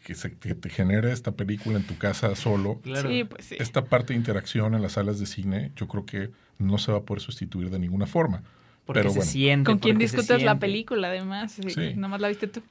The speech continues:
Speaker 1: Sí, ahora imagínate que, o sea, todo, todo eso que se está creando va a generar una sobre, este, generación de contenidos. Entonces, ¿a qué le vas a dedicar tiempo, no?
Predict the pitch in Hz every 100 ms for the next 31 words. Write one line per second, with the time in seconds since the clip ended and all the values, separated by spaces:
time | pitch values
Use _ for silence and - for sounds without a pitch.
0 | _ - 185 - 117 127 117 143 131 113
1 | 107 90 - - - - - - - -
2 | - 87 - 127 123 127 123 117 127 127
3 | 127 120 110 - - - 101 - 104 101
4 | 101 110 - - _ _ 90 92 92 107
5 | 98 87 87 90 95 98 98 _ - -
6 | - 101 92 90 85 82 - 82 - 85
7 | 82 80 - - _ _ _ _ - -
8 | 101 90 87 117 101 104 101 98 90 82
9 | 92 127 139 87 85 85 92 110 - _
10 | _ _ - 90 113 110 113 113 107 90
11 | 87 85 92 95 - 82 90 165